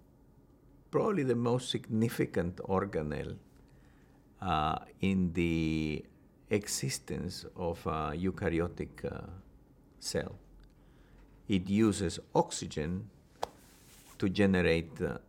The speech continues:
the A T P, which is the source of most of the energy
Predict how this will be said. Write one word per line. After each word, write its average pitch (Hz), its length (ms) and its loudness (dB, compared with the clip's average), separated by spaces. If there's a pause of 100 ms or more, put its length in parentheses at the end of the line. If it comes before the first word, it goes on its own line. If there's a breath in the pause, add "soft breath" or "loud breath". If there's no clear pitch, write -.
(220)
the - 180 0
A 87 180 4
T 82 240 -2
P, 131 500 -2 (840 soft breath)
which 104 300 0
is 98 400 -2 (1500)
the 90 460 2 (720)
source 87 440 2
of 82 140 0 (420)
most 120 300 0
of 82 120 0
the 78 120 -2
energy 76 480 -6